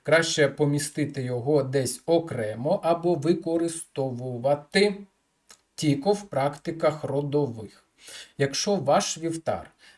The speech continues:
більше для вашого роду, для того, щоб почитати іменно їх, і ви, а, в ритуалах своїх, а, зазиваєте тільки до роду, це може бути, воно там не, не перечить.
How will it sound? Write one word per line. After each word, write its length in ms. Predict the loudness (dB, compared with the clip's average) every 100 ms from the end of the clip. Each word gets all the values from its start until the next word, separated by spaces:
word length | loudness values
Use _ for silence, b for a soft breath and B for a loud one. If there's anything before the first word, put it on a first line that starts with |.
| b -4
більше 500 | 0 2 2 -2 0
для 260 | 4 4
вашого 640 | 4 0 0 -4 -4 -2 -4
роду, 440 | -4 -6 -6 -12 -12
для 280 | -4 2 2
того, 240 | 2 -4
щоб 240 | -2 -8 -6
почитати 560 | -6 -6 -4 -4 -4 -6
іменно 520 | -4 -2 0 0 -2 -4
їх, 320 | -2 -2 -4 -6
і 160 | -2 -2
ви, 460 | -2 0 0 -2 -2
а, 240 | 0 0
в 160 | 0 0
ритуалах 560 | -2 0 2 2 -2 -8
своїх, 600 | -10 -2 -2 -2 -8 _ B B B
а, 160 | -2 0
зазиваєте 680 | 0 2 4 4 2 -4
тільки 400 | -8 -4 -4 -4
до 180 | -6 -2
роду, 420 | 2 2 0 -8 -12
це 280 | -2 -2 -2
може 400 | -4 -4 -4 -6 -10
бути, 380 | -16 -20 -16 -12
воно 300 | -8 -6 -6
там 300 | -8 -8 -4
не, 160 | -4 -2
не 360 | 0 2 0
перечить. 720 | 0 -2 -2 -4 -10 -12 -14